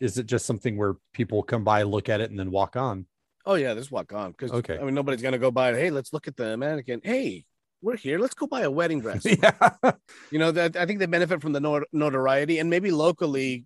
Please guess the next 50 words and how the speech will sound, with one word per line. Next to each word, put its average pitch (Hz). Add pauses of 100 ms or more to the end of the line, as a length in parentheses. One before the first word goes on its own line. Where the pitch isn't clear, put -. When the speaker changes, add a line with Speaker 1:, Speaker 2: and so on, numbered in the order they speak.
Speaker 1:
Mm-hmm. 107
Speaker 2:
maybe 147
locally 156
it 110
does 143
help, 131 (100)
uh, 135
you 123
know, 117 (140)
when 113
somebody 131
is 113
gonna 123
get 120
married 120
and 117
they 117
want, 120 (100)
"Oh, 147
let's 131
get, 135 (120)
let's 117
get 135
the 123
dress 120
from 123
the 104
Pascualita 117
store," 98
because, 110
you 120
know, 107
then 120
it's 110
a, 104 (340)
you 120
have 113 (560)
that 127
to 107
talk 143
about. 101 (420)
Speaker 1:
On 101
your 90
special 117
day, 104
you 85
want 185
a 220
dress 156
that 104